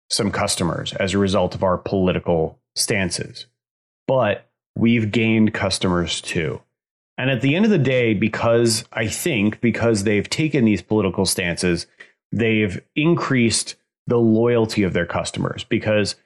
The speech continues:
too often, I think, especially in marketing and advertising, um, businesses are wor-, too worried about offending someone.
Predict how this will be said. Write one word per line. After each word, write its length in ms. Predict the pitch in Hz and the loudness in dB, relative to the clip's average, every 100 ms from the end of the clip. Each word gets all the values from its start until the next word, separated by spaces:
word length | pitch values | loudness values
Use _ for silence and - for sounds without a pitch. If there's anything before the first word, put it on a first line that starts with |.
| _ _ _ _ _ _ _ _ | _ _ _ _ _ _ _ _
too 200 | - 233 | 0 2
often, 720 | 180 165 160 156 143 135 123 - _ _ _ _ _ _ _ _ - | 4 2 0 0 2 2 2 -4 _ _ _ _ _ _ _ _ -4
I 40 | |
think, 200 | 120 135 | 0 0
especially 580 | 120 - 160 151 131 110 | 0 -2 -2 0 2 2
in 80 | 123 | 2
marketing 500 | 120 120 120 117 107 | 2 2 0 2 2
and 80 | 107 | 2
advertising, 920 | 107 107 107 92 87 82 85 80 80 _ _ _ - | 0 0 -2 -2 -2 -2 -2 -4 -8 _ _ _ -6
um, 420 | 104 104 98 95 - | -2 2 2 0 -2
businesses 580 | 131 143 151 151 151 135 | 0 2 2 2 2 2
are 160 | 127 117 | 2 2
wor-, 560 | 104 107 131 143 139 | 2 2 4 2 0
too 240 | 135 - 233 | 0 4 4
worried 340 | 170 139 127 | 6 4 2
about 240 | 101 104 - | 0 -2 -2
offending 840 | 101 - - 101 98 87 82 71 - _ _ _ _ | -4 -4 -4 0 2 2 0 -4 -10 _ _ _ _
someone. 760 | - - 151 131 80 60 - | -4 0 2 2 2 0 -4